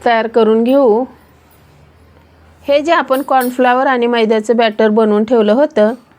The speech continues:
त्यामध्ये बुडवून नंतर मग ह्या मक्याच्या पॉपकॉर्नमध्ये टाकून सगळीकडे हा चुरा त्याला लावून घ्यायचा आहे आणि मगच तेलामध्ये सोडायचं आहे. पहिल्यांदा मी तुम्हाला एक तळून दाखवते, कारण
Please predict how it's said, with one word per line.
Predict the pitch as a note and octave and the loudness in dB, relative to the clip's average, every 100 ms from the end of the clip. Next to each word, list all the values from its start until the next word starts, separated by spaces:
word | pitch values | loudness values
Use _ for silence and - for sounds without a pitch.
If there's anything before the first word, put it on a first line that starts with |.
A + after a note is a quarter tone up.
| - | -6
त्यामध्ये | C4 D4+ D4 A3+ | -4 -2 -2 0
बुडवून | B3 B3+ C4+ A#3+ A#3+ | 2 2 2 2 0
नंतर | B3 A#3+ A3+ C4+ | -2 -2 -2 -2
मग | C4 B3 | 0 0
ह्या | A#3+ B3 | 0 0
मक्याच्या | A3+ A#3 A#3+ A3+ B3+ | 0 -2 -2 -2 -2
पॉपकॉर्नमध्ये | B3 A#3+ A#3 A3 G#3 G#3+ G#3+ G#3+ | -2 -4 -4 -4 -2 -2 0 -2
टाकून | G#3+ B3 C4 G#3+ G#3+ | 0 -2 0 0 0
सगळीकडे | A3+ A#3+ A#3 B3 C4 A#3+ | 2 2 2 2 0 0
हा | A3+ A3+ | -2 -4
चुरा | A3+ A3+ G#3+ | 0 2 2
त्याला | G#3+ A3+ G#3+ | 0 0 2
लावून | G#3+ G3+ G3+ G#3+ | 0 -2 -2 0
घ्यायचा | B3+ C4 B3 | 0 0 0
आहे | G3 A3+ - - - - - | -2 -4 -12 -20 -20 -20 -8
आणि | G#3 A#3 | -6 -4
मगच | B3+ C#4 D#4 D#4 | -4 -2 -2 0
तेलामध्ये | C#4 A#3+ A3 G#3+ G#3+ | -2 0 -2 0 0
सोडायचं | G#3+ C4 B3+ A#3+ A3 G#3 | 0 0 2 0 0 -2
आहे. | G3+ B3 - - _ - | -4 -8 -20 -20 _ -2
पहिल्यांदा | C4 C4+ D4+ D4 C#4 | 0 0 -2 0 0
मी | B3+ | 0
तुम्हाला | B3 A#3+ A#3 A3+ - | 0 0 0 -2 0
एक | A3+ A3 | -2 0
तळून | B3 A3+ A3+ | 0 2 0
दाखवते, | B3+ C#4 C4 A#3 A3 G3+ A#3+ - - _ _ _ - | 0 0 -2 -2 0 -2 -4 -12 -20 _ _ _ -8
कारण | A#3 A#3 | -4 -2